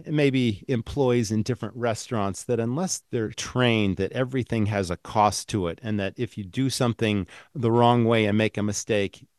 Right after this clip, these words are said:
y-, uh, we're not gonna charge you for it. It's the cost of doing business. But you almost wanna teach people how to run things in your stead as if they owned the business and they had to pay for it. And one example I've used before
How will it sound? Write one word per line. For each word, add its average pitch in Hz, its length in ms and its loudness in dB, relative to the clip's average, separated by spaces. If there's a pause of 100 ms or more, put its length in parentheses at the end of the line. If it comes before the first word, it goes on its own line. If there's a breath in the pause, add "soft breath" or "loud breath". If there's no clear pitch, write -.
(120)
y-, 156 240 -4
uh, 165 220 -4
we're 202 140 2
not 214 160 4
gonna 120 200 4
charge 131 420 -2
you 147 80 -6
for 147 320 0
it. 143 120 -8
It's 117 220 -10
the 107 100 -6
cost 127 360 2
of 110 120 -2
doing 101 360 -2
business. 135 500 -2 (460 soft breath)
But - 120 -4
you 202 140 -2
almost 240 320 -2
wanna 165 300 6 (180)
teach - 480 -10
people 113 400 -2
how 156 220 -2
to 156 80 2
run 113 420 2
things 101 440 -2
in 113 200 -2
your 98 140 -2
stead 101 400 0
as 85 120 -4
if 98 200 -6
they 120 240 2
owned 107 300 0
the 95 80 -2
business 92 520 -2
and 90 160 -4
they 98 160 -2
had 95 240 -2
to 87 80 -6
pay 92 280 -8
for 80 340 -10
it. - 100 -16 (120)
And 104 280 -4
one 170 300 0
example 120 520 2
I've 98 160 -2
used 107 300 -8
before 101 640 -2